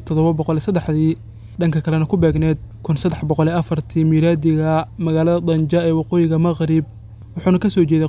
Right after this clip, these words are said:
qoys ka tirsan qabiilka Luwata ee Berberiga, oo asalkooda uu dego magaalada Barqa ee dalka Liibiya. Magaca Ibn Battuta, sida laga soo xigtay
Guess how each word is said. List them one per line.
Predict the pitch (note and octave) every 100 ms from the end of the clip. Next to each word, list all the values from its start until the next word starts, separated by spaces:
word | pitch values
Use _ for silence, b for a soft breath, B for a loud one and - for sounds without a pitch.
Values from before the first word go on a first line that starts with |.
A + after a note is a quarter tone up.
| -
qoys | - E3+ -
ka | F3
tirsan | E3+ - E3 E3 D#3+ D#3+
qabiilka | D#3+ D#3+ E3+ E3
Luwata | D#3+ D#3+ D#3+ - F3 E3+
ee |
Berberiga, | D#3 D#3+ E3 E3 D#3+ D#3+ D#3+ - B B B -
oo |
asalkooda | G3+ F3 E3 D3+ D#3+ D#3+ D#3+
uu | D#3+
dego | D3+ D#3 D#3 D#3+
magaalada | D#3+ D#3 E3+ E3+
Barqa | D#3+ D#3 F#3 F3+
ee | E3+
dalka | F3 E3 E3
Liibiya. | E3+ D3+ E3+ F3 - - - - -
Magaca | F3 E3 D3+
Ibn | D#3 D#3
Battuta, | D#3 D#3+ F3 E3 D#3+
sida | - F3+
laga | F3 G3+
soo | -
xigtay | D3+ D#3 - E3